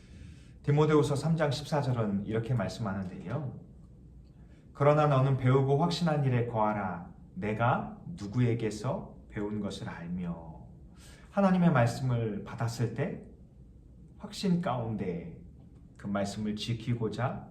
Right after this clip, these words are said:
씨름해라, 이렇게 말하고 있는 것이죠.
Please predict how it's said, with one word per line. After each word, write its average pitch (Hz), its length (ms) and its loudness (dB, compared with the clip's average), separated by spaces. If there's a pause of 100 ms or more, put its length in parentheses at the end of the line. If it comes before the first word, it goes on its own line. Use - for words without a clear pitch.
(160)
씨름해라, 123 1120 2
이렇게 107 580 -4
말하고 104 580 -4
있는 104 200 -6
것이죠. 98 840 -8